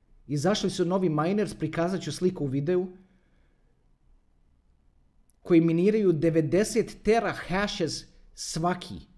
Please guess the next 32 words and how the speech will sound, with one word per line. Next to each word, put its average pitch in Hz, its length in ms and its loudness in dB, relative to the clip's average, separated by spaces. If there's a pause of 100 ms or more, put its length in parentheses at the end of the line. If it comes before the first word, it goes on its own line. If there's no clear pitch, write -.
(160)
Dragi 170 500 0
ljudi, 170 800 2
to 214 140 4
su 185 180 -2
svemirski 180 840 2
brojevi, 156 600 4
terahashes. 175 1000 0 (320)
Ne 180 220 2
znam 185 180 2
uopće 196 300 2
kako 226 280 2
da 180 100 2
se 170 180 4
izrazim, 196 600 4
da 170 60 4
vam 175 180 2
do-, 180 180 2
da 170 120 2
vam 175 180 2
dočaram 190 640 2
moć 190 520 4
toga. 156 460 0 (2750)
Jedan 196 480 4
kontejner 185 560 2
može 196 260 2
u 170 60 4
sebi 190 280 0
imati 208 220 0
sto 202 280 -2
šezdeset 180 600 -2
dva 156 320 0
miners. 131 640 -4